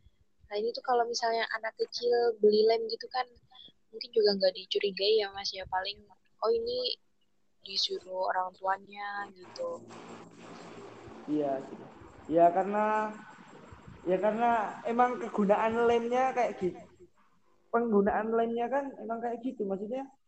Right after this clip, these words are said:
Speaker 2: Kadang-kadang kan anak S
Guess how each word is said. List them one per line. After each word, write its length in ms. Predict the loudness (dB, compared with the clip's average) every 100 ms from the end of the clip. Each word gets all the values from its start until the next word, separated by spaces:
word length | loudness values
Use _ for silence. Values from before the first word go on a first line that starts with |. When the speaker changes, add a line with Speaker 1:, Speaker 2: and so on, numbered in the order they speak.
| _ _ _ _ _ _ _ _ _ _ _ _ _
Speaker 2:
Kadang-kadang 400 | 0 6 6 6
kan 140 | 4 2
anak 240 | -2 -4
S 80 | -6